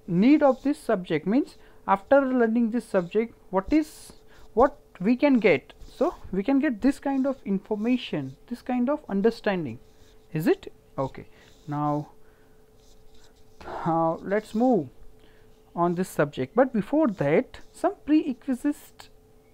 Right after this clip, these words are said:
is necessary. Okay, so not a first year students can learn directly high voltage engineering. He has some basics. Which kind of basics?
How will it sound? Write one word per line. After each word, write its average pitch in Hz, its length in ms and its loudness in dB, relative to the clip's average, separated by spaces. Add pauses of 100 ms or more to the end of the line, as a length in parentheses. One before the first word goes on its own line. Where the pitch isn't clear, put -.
is 247 180 -4
necessary. 196 580 -2 (680)
Okay, 233 320 -6 (320)
so 190 340 -4 (140)
not 247 240 0
a - 20 2
first 214 380 0
year 254 180 2
students 233 460 -6
can 233 360 -2
learn 214 200 0
directly 196 460 0
high 170 180 0
voltage 175 340 -2
engineering. 151 480 -4 (920)
He 226 200 4
has 254 400 2 (100)
some 294 300 -2
basics. 202 480 2 (960)
Which 277 240 0
kind 302 240 6
of 294 160 0
basics? 247 480 0